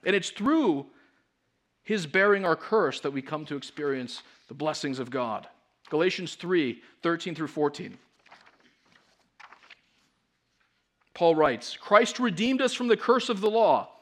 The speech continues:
How? "By becoming a curse for us. For it is written, 'Cursed is everyone who is hanged on a tree,'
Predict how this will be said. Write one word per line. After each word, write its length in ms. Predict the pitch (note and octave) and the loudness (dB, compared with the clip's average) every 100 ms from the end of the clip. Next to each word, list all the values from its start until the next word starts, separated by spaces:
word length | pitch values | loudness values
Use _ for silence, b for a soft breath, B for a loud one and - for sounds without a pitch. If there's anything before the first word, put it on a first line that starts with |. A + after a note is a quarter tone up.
| _ _ | _ _
How? 340 | - G#3+ B2+ - B | 2 4 4 -2 B
"By 120 | G3 G3 | 6 6
becoming 440 | A3+ A#3 B3 B3 | 4 0 2 4
a 60 | A#3 | 2
curse 400 | - B3+ D4 - | 4 4 4 0
for 200 | A#3+ G3 | 2 4
us. 440 | A2+ - - - _ _ _ _ _ - | 4 0 -12 -18 _ _ _ _ _ -2
For 160 | F#3+ | 2
it 100 | G3+ | 2
is 160 | A#3 F3 | 2 -2
written, 460 | F#3+ C4 F#3+ C3+ B B | -2 -2 -4 -8 B B
'Cursed 420 | - A#3+ C4+ - | -2 2 2 0
is 180 | A#3 E3+ - | -4 -4 2
everyone 520 | A3+ A#3+ A#3+ A#3 A3 F#3+ | 4 4 2 -2 0 0
who 140 | F#3 | 2
is 100 | E3+ | 0
hanged 240 | G3 G3 | -2 -2
on 100 | F#3 | -4
a 60 | F3 | -4
tree,' 420 | - F3 C3+ F#2 | -4 -4 -4 -6